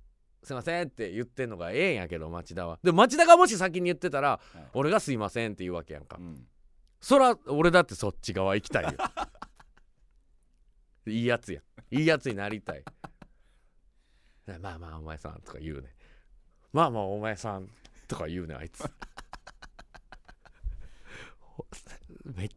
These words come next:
Speaker 1: ちゃせこいやん。
Speaker 2: まあ。
Speaker 1: 俺だって「まあまあ、町田」って言いたいよ。
Speaker 2: やっぱでも好感度は上がりましたよ、町田さんの。
Speaker 1: そうやろ？
Speaker 2: はい。
Speaker 1: でもこうは見られへん。あ、大前さんって、
Speaker 2: うん。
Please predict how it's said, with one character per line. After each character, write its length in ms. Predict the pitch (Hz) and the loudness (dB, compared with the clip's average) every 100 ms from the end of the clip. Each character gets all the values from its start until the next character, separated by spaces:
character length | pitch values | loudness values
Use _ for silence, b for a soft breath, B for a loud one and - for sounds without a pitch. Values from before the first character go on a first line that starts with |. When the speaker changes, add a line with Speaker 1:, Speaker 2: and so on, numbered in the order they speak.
| - | -6
Speaker 1:
ち 100 | - | -2
ゃ 40 | |
せ 160 | - 277 | 0 2
こ 180 | 294 180 | 6 6
い 80 | |
や 100 | 85 | 6
ん。 20 | 69 - B 139 B B B B B B | -4 -8 B -8 B B B B B B
Speaker 2:
ま 60 | 139 | 6
あ。 20 | |
Speaker 1:
俺 140 | 180 269 | 8 12
だ 100 | 302 | 10
っ 40 | |
て 80 | 208 | 10
「ま 120 | 214 | 10
あ 40 | 202 | 10
ま 80 | 170 | 6
あ、 40 | |
町 240 | 139 135 147 | 4 2 6
田」 100 | 147 | 6
っ 80 | |
て 80 | - | 6
言 80 | 135 | 0
い 40 | |
た 140 | 127 101 | 2 0
い 80 | 73 | -2
よ。 80 | 67 - - _ - | -10 -18 -20 _ -6
Speaker 2:
や 140 | 170 | -4
っ 20 | - | 0
ぱ 100 | 113 | 0
で 40 | 85 | -2
も 80 | |
好 240 | 71 127 127 | -2 -2 0
感 180 | 135 107 | 2 2
度 100 | 71 | 2
は 60 | |
上 60 | 76 | 0
が 80 | 85 | 2
り 60 | |
ま 100 | 87 | 2
し 100 | 87 | 0
た 80 | 62 | -4
よ、 60 | 57 | -6
町 200 | 76 69 | -6 -4
田 80 | |
さ 120 | 71 67 | -6 -6
ん 60 | 62 | -8
の。 60 | - | -2
Speaker 1:
そ 160 | - 170 | 6 8
う 40 | |
や 80 | 117 | 8
ろ？ 180 | 123 185 | 6 2
Speaker 2:
は 140 | - 76 | -4 -6
い。 80 | - - - b b b - | -6 -20 -20 b b b 6
Speaker 1:
で 120 | 415 | 6
も 140 | 311 | 6
こ 220 | 196 403 359 | 6 8 10
う 40 | |
は 100 | 151 | 8
見 100 | 139 | 4
ら 120 | 147 | -2
れ 80 | 110 | -2
へ 20 | |
ん。 60 | 110 | 0
あ、 140 | 120 | 0
大 160 | 120 156 | 0 0
前 160 | 170 165 | -2 -2
さ 140 | 180 | -4
ん 40 | |
っ 20 | 147 | -4
て、 320 | 143 135 101 | -2 -2 -2
Speaker 2:
う 60 | 101 | -2
ん。 200 | 87 | -2